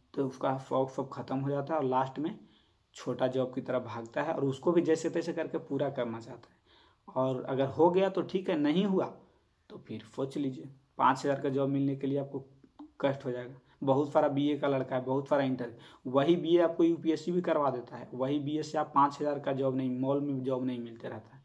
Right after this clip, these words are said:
क्यों? क्योंकि आपको मॉल में काम नहीं है आपका। मॉल में कौन फिजिक्स, केमिस्ट्री, मैथ का एग्जाम होता है?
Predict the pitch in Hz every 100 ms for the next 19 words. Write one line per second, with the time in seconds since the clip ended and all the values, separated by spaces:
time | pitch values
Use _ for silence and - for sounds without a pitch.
0 | _ - - _ - 170 - - _ _
1 | _ _ _ _ - 127 131 139 135 160
2 | 139 147 156 165 156 - 170 175 190 190
3 | 185 165 - 180 - - 151 160 165 185
4 | 190 180 170 175 165 160 151 151 143 -
5 | - 139 135 131 131 120 113 - 123